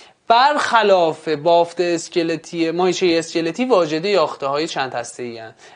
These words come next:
اتفاقاً بافت پوششی سنگ فرشی یک لایه هر سلولش یه هسته داره، برعکسش ماهیچه اسکلتی هر سلولش چندین تا هسته داره.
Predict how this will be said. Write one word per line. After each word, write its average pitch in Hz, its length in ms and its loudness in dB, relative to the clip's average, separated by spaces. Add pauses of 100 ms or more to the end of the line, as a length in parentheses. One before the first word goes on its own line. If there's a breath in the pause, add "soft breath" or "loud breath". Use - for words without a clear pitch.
اتفاقاً 147 520 -4
بافت 127 360 -6
پوششی 135 540 -12
سنگ 131 260 -12
فرشی 131 340 -12
یک 131 280 -12
لایه 139 180 -12
هر 151 220 -6
سلولش 143 600 -8
یه 147 100 -2
هسته 214 360 0
داره، 262 360 2 (380 loud breath)
برعکسش 208 720 0
ماهیچه 156 340 -6
اسکلتی 143 640 -10
هر 190 200 -2
سلولش 160 840 -8 (340 loud breath)
چندین 143 580 -4
تا 202 520 0 (260 soft breath)
هسته 165 500 -4
داره. 117 400 -8